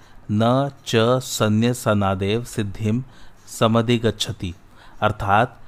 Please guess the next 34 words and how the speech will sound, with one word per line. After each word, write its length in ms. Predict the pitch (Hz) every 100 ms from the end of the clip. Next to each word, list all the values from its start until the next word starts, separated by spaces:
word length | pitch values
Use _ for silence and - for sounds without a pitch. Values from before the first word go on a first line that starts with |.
| - -
मनुष्य 420 | 107 107 104 - 131
न 160 | 117
तो 140 | 110 127
कर्मों 360 | 117 101 104
का 160 | 104 117
आरंभ 240 | 113 117
किए 260 | 117 120 113
बिना 280 | 113 120 120
निष्कर्मता 720 | 113 - - 110 107 110 117
का 160 | 120
अनुभव 300 | 113 107 117
करता 380 | 113 113 - 117
है 240 | 117 147 - - -
और 140 | 117 113
न 200 | 113 127 -
कर्मों 280 | 113 113
के 120 | 113 127
त्याग 420 | - 107 107 110
मात्र 340 | 107 104 -
से 180 | 113 123
सिद्धि 360 | - 110 101 104
को 180 | 107
ही 140 | 101 143
प्राप्त 440 | - 107 104 -
करता 300 | 107 101 101
है। 240 | 92 82 - - - -
भावार्थ, 500 | 104 104 101 98 120 - - - - -
कर्म 260 | 117 131
योग 240 | 143 127 123
में 120 | 131
कर्म 320 | 135 113 127
करना 340 | 123 113 113 123
अत्यंत 520 | - - 123 123 -
आवश्यक 500 | 107 101 98 -